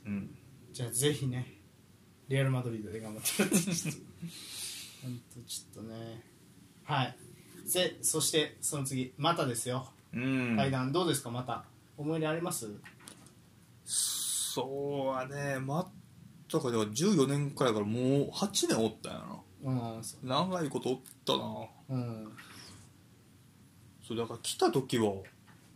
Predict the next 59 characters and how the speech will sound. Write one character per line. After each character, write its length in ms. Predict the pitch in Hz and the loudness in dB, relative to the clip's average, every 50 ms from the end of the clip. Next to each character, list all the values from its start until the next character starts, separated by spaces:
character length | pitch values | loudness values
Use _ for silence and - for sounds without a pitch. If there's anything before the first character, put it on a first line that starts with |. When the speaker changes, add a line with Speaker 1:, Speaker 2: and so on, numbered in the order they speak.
| - - - - - - - - - - | -20 -20 -20 -20 -20 -20 -20 -16 -2 0
Speaker 1:
結 180 | 214 220 214 | 0 2 2
構 180 | - - 202 160 | 8 10 10 10
な 80 | 123 117 | 10 8
衝 220 | - 143 131 131 | 8 8 8 8
撃 140 | 131 - 131 | 6 4 2
や 60 | 110 | 2
っ 20 | - | 2
た 80 | 107 | 0
け 60 | - - | -4 -4
ど 80 | - | -8
な。 100 | 104 104 92 - - - - - - - 120 | -10 -10 -12 -12 -14 -18 -18 -18 -16 -8 -4
や 60 | 120 110 | -4 -2
っ 20 | |
ぱ 60 | - | 2
チ 120 | - 185 208 | 6 6 6
ェ 20 | |
ル 100 | 208 190 | 6 6
シ 280 | - - 143 117 110 104 | 4 4 4 4 4 4
ー 60 | 101 | 2
の 200 | 95 98 101 - - - - - - - - - - - - - - | 0 -6 -6 -10 -12 -18 -20 -20 -20 -20 -20 -20 -20 -20 -20 -20 -10
主 220 | - - - 151 | -6 -2 0 4
力 240 | 127 127 120 - 127 | 6 4 4 4 4
で。 200 | 110 104 101 107 - - - - - | 4 4 2 0 -4 -10 -18 -12 -6
Speaker 2:
ま 180 | 143 143 135 135 | -4 -2 0 0
あ、 40 | |
そ 140 | 135 - 135 | 0 0 -2
う 20 | 123 123 | -4 -6
や 60 | 131 | -6
ね。 160 | 127 123 - - | -6 -6 -6 -2
Speaker 1:
う 60 | 117 | 0
ん。 20 | 110 | 2
Speaker 2:
エ 20 | |
ー 40 | 104 | 2
ス、 240 | 104 101 98 98 - - | 4 2 0 0 -2 0
エ 60 | 160 156 | 2 4
ー 20 | |
ス 320 | 139 - - - 135 127 123 | 4 4 2 2 0 -2 -4
と 160 | 120 - 123 | -4 -8 -8
い 100 | 120 120 117 | -8 -8 -8
う 40 | |
か 140 | 113 - 131 | -8 -6 -4
ね、 120 | 151 156 147 | -2 -2 -2
ま 140 | 143 135 | -2 -2
あ、 20 | 127 | -2
す 160 | - - 151 | -2 -2 -4
ご 80 | 156 147 | -4 -4
か 100 | - 135 | -4 -6
っ 80 | 135 | -6
た 60 | 123 | -4
時 120 | 120 131 131 | -6 -6 -4
期 80 | 160 | -4
も 100 | 170 170 | -4 -4
あ 20 | 139 | -4
っ 60 | - | -6
た 80 | - - | -6 -10
よ 60 | 117 | -8
ね、 80 | 139 | -6
Speaker 1:
う 60 | 143 110 | -4 -2
ん。 260 | 104 104 104 104 | -2 0 0 0